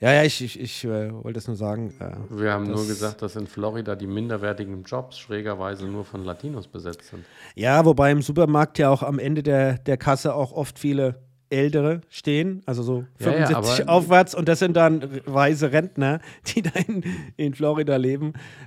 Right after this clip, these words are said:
Speaker 1: ja, und wo du dann denkst, ja, wenn dein, wenn deine Waren dann da das, das Band runterrutschen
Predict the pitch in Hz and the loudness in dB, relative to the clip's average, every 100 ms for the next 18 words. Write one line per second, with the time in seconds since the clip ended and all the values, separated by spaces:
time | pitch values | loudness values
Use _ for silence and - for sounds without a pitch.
0 | - 127 156 151 143 139 - - 147 147 | -4 0 0 -2 -6 -6 -12 -4 2 4
1 | 135 135 131 135 139 - 120 123 143 139 | 6 4 4 2 2 -2 0 2 0 -2
2 | 151 143 143 139 139 131 135 143 143 139 | -2 0 2 2 2 -2 -2 0 2 2
3 | 135 135 120 127 135 147 151 147 143 143 | 2 2 2 4 4 2 0 -2 -4 -4
4 | 147 143 139 139 127 _ _ 131 - 147 | -4 -4 -4 -6 -8 _ _ -8 0 2
5 | 156 - 139 143 127 139 - 156 160 | 2 0 0 2 2 0 -2 -2 -2